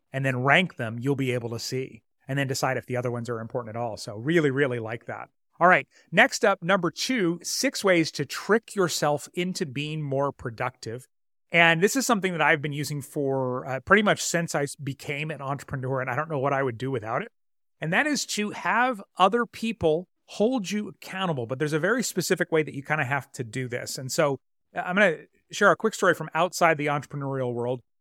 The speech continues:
There was, years ago, I was trying to lose weight, and I was struggling with all the things that happen with weight loss. And the gym that I barely went to had this, uh, promotion,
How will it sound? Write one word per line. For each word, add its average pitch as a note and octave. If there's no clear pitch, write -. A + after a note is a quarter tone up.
There D#3
was, D3+
years F#3
ago, D#3
I C#3
was E3
trying G#3+
to A#3
lose E3
weight, B2+
and C3+
I C3+
was C#3
struggling F3
with D3+
all D3+
the D3
things C3+
that B2
happen B2+
with B2+
weight C3
loss. B2+
And D#3
the D#3+
gym G#3
that E3
I C#3
barely C#3
went B2+
to D#3
had E3
this, D#3
uh, D3
promotion, E3+